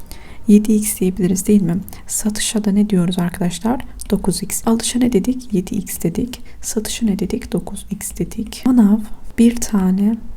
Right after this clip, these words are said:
ananası yedi x liraya alıp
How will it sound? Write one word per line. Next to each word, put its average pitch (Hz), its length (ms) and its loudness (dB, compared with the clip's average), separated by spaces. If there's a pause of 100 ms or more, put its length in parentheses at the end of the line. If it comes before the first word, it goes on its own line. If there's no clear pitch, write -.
(920)
ananası 175 840 4 (1900)
yedi 180 240 2
x 214 380 -2
liraya 220 440 4 (1700)
alıp 180 400 2